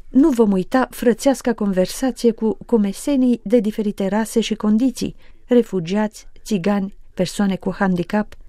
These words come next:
creștini și musulmani. Nu vom uita cum i-a mângâiat pe copiii de numeroase proveniențe și culori, bucuria lor sinceră de a participa la această sărbătoare de solidaritate și, mai mult,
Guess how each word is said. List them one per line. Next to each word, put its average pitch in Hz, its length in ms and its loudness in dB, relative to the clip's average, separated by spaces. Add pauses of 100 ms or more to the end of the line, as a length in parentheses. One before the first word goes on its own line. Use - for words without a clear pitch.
creștini 240 560 2
și 208 200 -2
musulmani. 185 640 -4 (140)
Nu 294 180 0
vom 262 200 2
uita 214 320 0
cum 277 320 0
i-a 240 200 2
mângâiat 226 540 4
pe 208 140 -2
copiii 214 640 2 (260)
de 233 140 2
numeroase 220 460 0
proveniențe 190 680 0
și 196 140 -6
culori, 233 380 0 (500)
bucuria 262 600 0
lor 233 160 2
sinceră 220 680 0 (360)
de - 120 2
a 233 60 4
participa 214 680 0
la 214 80 2
această 190 380 -2
sărbătoare 185 680 -2 (180)
de 190 340 -2
solidaritate 196 920 -2 (400)
și, - 180 0
mai 254 180 6
mult, 202 400 0